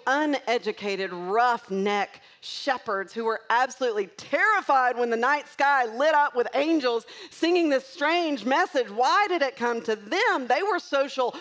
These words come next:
nobodies. Who would ever believe their story? And for some Bethlehem families,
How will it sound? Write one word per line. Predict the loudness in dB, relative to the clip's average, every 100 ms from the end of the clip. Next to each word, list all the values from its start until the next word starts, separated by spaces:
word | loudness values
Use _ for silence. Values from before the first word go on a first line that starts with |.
| -12 -4
nobodies. | 0 2 2 4 4 2 -2 -6
Who | -4 -2 0 -2 -6 -12 -20 -4
would | -4 -2
ever | -4 -2 -4 -4
believe | -6 -8 -10 -10 -10 -10
their | -12
story? | -12 -14 -14 -12 -10 -12 -14 _ _ _ _ _ _ _ _ _ _ _ _ -20 -20 _ _ _ _ _ _ _ _ _ _ _ _ _ _ _ _ _ _ _ _ _ _ _
And | -16
for | -16
some | -14 -10 -8
Bethlehem | -8 -8 -10 -10 -10 -12
families, | -14 -14 -14 -16